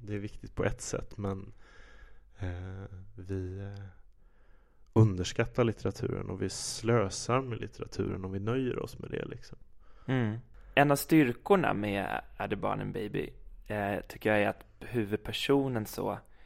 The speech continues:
Speaker 2: skildras som en hel person med liksom flera typer av relationer och motstridiga drivkrafter och, och så som en människa ju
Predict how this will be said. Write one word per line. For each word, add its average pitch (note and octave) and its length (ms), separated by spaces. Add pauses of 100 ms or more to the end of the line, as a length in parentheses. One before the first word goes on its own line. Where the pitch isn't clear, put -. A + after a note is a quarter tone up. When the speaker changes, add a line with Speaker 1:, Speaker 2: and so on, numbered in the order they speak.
(160)
Speaker 2:
skildras G2+ 340
som G#2+ 100
en G2+ 60
hel G2+ 300
person G2 760
med F#2+ 320 (840)
liksom - 240
flera A2 360
typer A#2 340
av A2+ 60
relationer A#2 680
och A2 80
motstridiga A2 640
drivkrafter A2 1040
och, G2+ 220 (180)
och A2+ 140
så A2 140
som A2 160
en A2 80
människa G#2 400
ju G#2 220